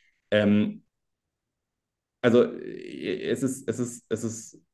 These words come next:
so, dass, äh, die N P D jetzt natürlich, äh, nein, die Heimat, ich, ich, guck, ich sag selber immer N P D. Die Heimat hat, äh, vor Gericht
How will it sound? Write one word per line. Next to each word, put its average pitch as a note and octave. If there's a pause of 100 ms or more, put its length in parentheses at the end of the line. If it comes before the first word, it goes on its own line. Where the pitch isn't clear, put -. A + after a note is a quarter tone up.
(240)
so, A#2+
dass, G#2+
äh, G#2
die G2+
N A2+
P A2+
D A#2
jetzt A#2+
natürlich, G#2+
äh, G2
nein, F#2+
die F#2+
Heimat, G#2
ich, -
ich, -
guck, C3
ich -
sag A2+
selber A2
immer D2+
N -
P -
D. E2+ (260)
Die G2+
Heimat B2
hat, A2+
äh, G#2+
vor A2+
Gericht A2+